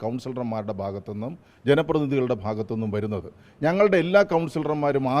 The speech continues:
നിലയിൽ പ്രവർത്തിക്കുന്നവരാണ് എന്നുള്ളതാണ് ഞങ്ങളുടെ ഉത്തമമായ വിശ്വാസം. പക്ഷേ ചില കള്ളനാണയങ്ങൾ ഇക്കൂട്ടത്തിൽ ഉണ്ട്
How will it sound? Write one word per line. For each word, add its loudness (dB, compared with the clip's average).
നിലയിൽ 0
പ്രവർത്തിക്കുന്നവരാണ് -2
എന്നുള്ളതാണ് 2
ഞങ്ങളുടെ -2
ഉത്തമമായ 0
വിശ്വാസം. -8
പക്ഷേ 4
ചില 4
കള്ളനാണയങ്ങൾ 4
ഇക്കൂട്ടത്തിൽ -2
ഉണ്ട് 6